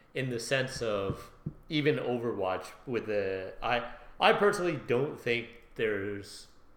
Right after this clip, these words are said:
a, I, and this is, will be a bit divisive, but I honestly don't think there's a place for Overwatch in the current F P S community right now. I think, uh, as much as this shocked you a bit,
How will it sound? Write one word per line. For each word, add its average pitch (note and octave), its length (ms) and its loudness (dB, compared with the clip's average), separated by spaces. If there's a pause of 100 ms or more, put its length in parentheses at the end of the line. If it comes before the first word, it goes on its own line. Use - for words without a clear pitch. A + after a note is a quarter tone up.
a, A#2+ 120 -4 (220)
I, C#3 120 2
and B2+ 240 2
this A#2+ 200 0
is, B2 100 -4
will A#2+ 200 0
be A#2 200 -2
a G#2 60 0
bit A2+ 260 -4
divisive, A#2 680 -2 (720)
but C3 260 4 (880)
I G3 180 4
honestly G3 360 6
don't D#3+ 320 4
think C#3+ 180 0
there's C3 200 2
a - 20 -6
place A#2+ 260 -2
for G#2+ 180 -2
Overwatch F2+ 640 -6 (120)
in F#2+ 540 -6 (120)
the G2+ 120 -4
current G2+ 420 -4
F G#2 180 -6
P G2+ 160 -8
S F2 200 -8
community F2+ 640 -12
right G#1 240 -10
now. - 220 -12 (500)
I G#2 100 0
think, G#2+ 340 -2
uh, G2 320 0 (1300)
as A#2+ 380 0
much D3+ 260 2
as C#3+ 360 4
this C#3 440 0
shocked E3+ 420 4
you G#2 180 -2
a F#2 60 -4
bit, F#2 320 -6